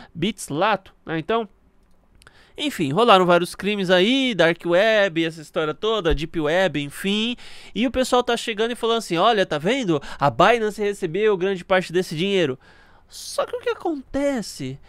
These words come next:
é que a Binance é a maior corretora de criptomoedas do mundo, né? Ela detém a maior parte das criptomoedas do mundo, estão circulando dentro dela. Então, s-, quando alguém for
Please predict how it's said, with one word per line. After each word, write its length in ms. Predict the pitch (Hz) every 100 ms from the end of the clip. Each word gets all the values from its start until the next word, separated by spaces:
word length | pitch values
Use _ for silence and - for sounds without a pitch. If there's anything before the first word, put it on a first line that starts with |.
| - - - - -
é 60 |
que 140 | 294 294
a 80 |
Binance 480 | 208 214 254 214 208
é 20 |
a 20 | 208
maior 200 | 220 226
corretora 500 | 226 214 - 214 214
de 120 | 202
criptomoedas 680 | - 208 - 202 202 202 185
do 120 | 185
mundo, 640 | 202 226 220 143 123 127 143 - -
né? 400 | - 151 175 170 - - - - - - _
Ela 400 | - 185 247 220
detém 720 | 175 175 - 202 226 214 156 -
a 120 | 143
maior 440 | 165 175 170 208 262
parte 760 | - 190 202 220 - 247 269 -
das 260 | - 160 -
criptomoedas 1040 | 196 196 202 190 180 185 208 233 220 185
do 160 | 180 233
mundo, 480 | 226 226 254 269 254
estão 220 | - 233
circulando 420 | - 233 226 226
dentro 280 | 220 233 254
dela. 560 | 226 208 170 131 139 - - - - - - - - -
Então, 920 | 302 349 - 180 196 214 208 151 127 -
s-, 240 | - -
quando 200 | - 339
alguém 300 | 359 202 202
for 440 | 196 196 214 175